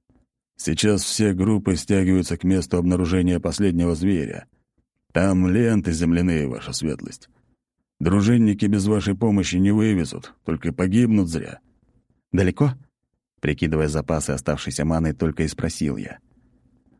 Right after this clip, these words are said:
У меня оставалось еще две сферы в накопителе, но этого вполне могло хватить, чтобы остановить на некоторое время зверя третьего ранга. "Пять километров к западу.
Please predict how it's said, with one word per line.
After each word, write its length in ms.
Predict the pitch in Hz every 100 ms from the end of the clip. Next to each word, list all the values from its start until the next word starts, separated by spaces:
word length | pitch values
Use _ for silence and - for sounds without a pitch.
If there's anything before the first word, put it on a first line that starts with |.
| _ -
У 60 |
меня 260 | 80 104 123
оставалось 540 | 110 107 110 104 95
еще 260 | 85 - 98
две 200 | 90 87
сферы 440 | - - 120 101
в 60 | 85
накопителе, 720 | 82 87 - 117 78 62 - _ _ -
но 200 | - 123
этого 260 | 135 135
вполне 440 | 123 - 120 120 120
могло 280 | 110 101 95
хватить, 440 | - 73 - 98
чтобы 400 | - 82 78 67 _ _
остановить 640 | - - - 80 90 101
на 140 | 82 85
некоторое 440 | 85 78 - 80
время 300 | 80 90 85
зверя 380 | 73 80 87 80
третьего 440 | - 82 78 85
ранга. 420 | 87 76 60 50 - _ _ _ _ _ _ _ _ _ _ _ -
"Пять 340 | 78 87 82
километров 680 | - 90 90 90 87 87 85
к 60 | 85
западу. 640 | 80 101 92 65 52 50